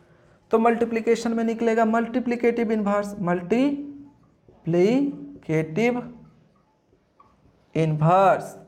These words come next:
और ये क्या होगा multiplicative inverse? तो identity आ जाए मतलब वन आ जाए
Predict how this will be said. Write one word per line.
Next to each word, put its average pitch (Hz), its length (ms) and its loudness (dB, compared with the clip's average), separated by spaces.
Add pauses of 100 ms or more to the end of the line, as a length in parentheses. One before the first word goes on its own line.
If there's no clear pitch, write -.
(500)
और 208 160 4
ये 226 80 -4 (100)
क्या 262 220 4
होगा 214 300 -2
multiplicative 165 680 -6
inverse? 139 360 -8 (680)
तो 208 400 0 (300)
identity 196 580 0
आ 202 120 6
जाए 156 160 2
मतलब 170 300 2
वन 185 180 2
आ 147 80 2
जाए 135 200 -6